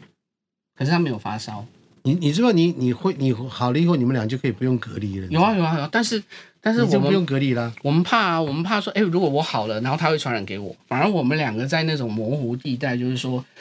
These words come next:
Speaker 1: 那我们还是一人睡一间好了，我们还是遵守隔离的模式，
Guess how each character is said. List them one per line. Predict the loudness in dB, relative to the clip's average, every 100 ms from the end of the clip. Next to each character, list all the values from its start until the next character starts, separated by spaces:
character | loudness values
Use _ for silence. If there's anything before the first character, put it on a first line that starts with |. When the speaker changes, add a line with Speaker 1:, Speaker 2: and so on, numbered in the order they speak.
| -4
Speaker 1:
那 | -2
我 | 0
们 |
还 | 0
是 | -2
一 |
人 | -2 -2
睡 | -2
一 | -4
间 | -4 -4
好 | -4 -8
了， | -10 -12
我 | -4
们 | -2 0
还 | 0
是 | -2 -2 -2
遵 | -2 -2 -2
守 | -4 -6
隔 | -6 -4
离 | -4
的 | -4
模 | -6 -8
式， | -10